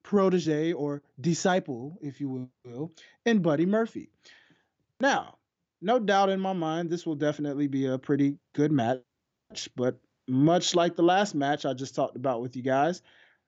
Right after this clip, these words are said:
I'm pretty sure this is gonna be an interference fest as well, which means, much like the match on Raw, Kevin Owens and A O P and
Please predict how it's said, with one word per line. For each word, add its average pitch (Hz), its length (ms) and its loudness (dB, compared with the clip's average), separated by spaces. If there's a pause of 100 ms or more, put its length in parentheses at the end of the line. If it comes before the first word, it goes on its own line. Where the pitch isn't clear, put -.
(480)
I'm 247 100 2
pretty 277 200 6
sure 240 180 4
this 202 140 2
is 190 40 -2
gonna 180 160 2
be 175 120 4
an 165 120 -2
interference 143 480 -2
fest 127 280 -2
as 120 100 -6
well, 113 340 -6 (380)
which 180 260 4
means, 185 600 2 (1000)
much 151 320 0
like 185 300 0
the 190 80 -4
match 185 260 0
on 196 180 -2
Raw, 143 480 0
Kevin 160 320 0
Owens 147 880 -4 (760)
and 131 800 0 (300)
A 151 180 6
O 151 100 4
P 135 560 2 (380)
and 120 760 2